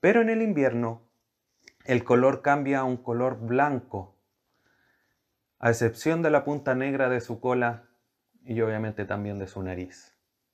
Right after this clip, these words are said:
Esa es la primera característica, lo primero que llama la atención de este animalito. Y cuando él cambia su pelaje en el invierno a este color blanco,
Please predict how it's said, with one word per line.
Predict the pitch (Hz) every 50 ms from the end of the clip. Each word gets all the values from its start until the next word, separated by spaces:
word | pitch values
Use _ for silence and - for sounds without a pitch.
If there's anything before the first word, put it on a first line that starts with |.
| _ _ _ _ _ _ _ _ _ _ _ _ _ _ _ _ _ _ _ _ _
Esa | - 131 160
es | 165 160
la | 160 156
primera | 127 123 127 139 160 156 -
característica, | 139 127 120 110 - 120 117 143 156 147 - 120 107 - 110
lo | 107 104 -
primero | - 110 123 131 135 123
que | - 113
llama | 110 120 123 131 123 123
la | 113 107
atención | - 107 104 104 - - 151 180 185
de | 147
este | 120 - 120
animalito. | 117 110 107 104 98 95 92 92 92 - - _ _ _ _ _ _ _ _ _ _ _ _ _ _ _ _ _ _ _ _ _ _ _ _ _ _ _ _ _ _ _ _ _ _ _ _ _ _ _ _ _ _ _ _ _ _ _ _ _ _ _ _ _ _ _ _ _ _ _
Y | 135 123
cuando | 143 151 151 160 196
él | 214 214
cambia | 233 220 214 196
su | - - 175 -
pelaje | 151 151 165 175 175 -
en | 147 139
el | 135 131
invierno | 131 131 131 131 143 147 151 156 156 151 143 120 117 - - _ _ - - _ _ _ _
a | 120 113 113 107 107 104 101 101 98 - _ _ _ _ -
este | 113 - - 123
color | - 120 113 113 120 123 113
blanco, | 117 120 120 135 143 135 - 151 160 180 - -